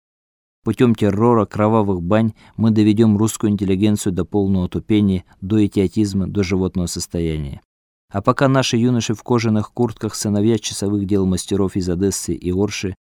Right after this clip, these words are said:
Гомеля и Винницы умеют ненавидеть всё русское», кавычки закрываются. Казалось бы, его воззвание свидетельствует о заговоре евреев против России. Но когда во время той же гражданской войны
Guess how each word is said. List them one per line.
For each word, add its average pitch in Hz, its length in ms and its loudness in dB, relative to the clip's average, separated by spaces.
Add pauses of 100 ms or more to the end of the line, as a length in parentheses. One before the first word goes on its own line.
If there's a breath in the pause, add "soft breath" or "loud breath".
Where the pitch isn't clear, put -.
Гомеля 101 460 2
и 90 80 2
Винницы 107 500 0
умеют 95 460 0
ненавидеть 85 540 -4 (120)
всё - 240 -6
русское», 78 500 -10 (280)
кавычки 73 340 -8
закрываются. 73 760 -8 (720)
Казалось 113 520 2
бы, 82 220 -4 (320 soft breath)
его 127 280 4
воззвание 135 460 2
свидетельствует 117 880 0
о 107 80 -2
заговоре 98 460 0
евреев 101 360 0
против 90 380 -6
России. 85 500 -6 (500)
Но 98 140 -2
когда 110 300 0
во 110 100 2
время 110 300 2
той 120 180 0
же 101 140 0
гражданской 95 600 -2
войны 92 400 0